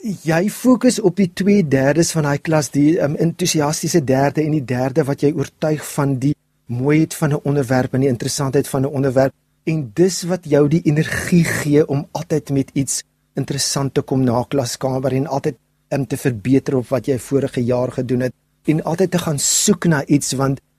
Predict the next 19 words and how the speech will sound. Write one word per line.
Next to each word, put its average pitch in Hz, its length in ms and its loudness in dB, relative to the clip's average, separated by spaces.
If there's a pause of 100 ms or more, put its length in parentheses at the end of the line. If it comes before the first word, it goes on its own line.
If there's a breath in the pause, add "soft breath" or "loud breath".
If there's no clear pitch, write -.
(120)
ehm, 127 280 -4
my 135 160 2 (120)
energie 175 460 0
trek 170 460 0
ek - 300 -4 (240)
van 139 180 2
leerders, 120 800 0
want 131 200 -4
ek 139 220 -4
het - 140 -6
al 143 240 -2
met 131 180 -2
privaat 151 420 -2
studente 135 440 2
baie 127 260 0
gewerk 120 480 -2
en 131 160 0
ek - 80 -16
kom, 147 340 -2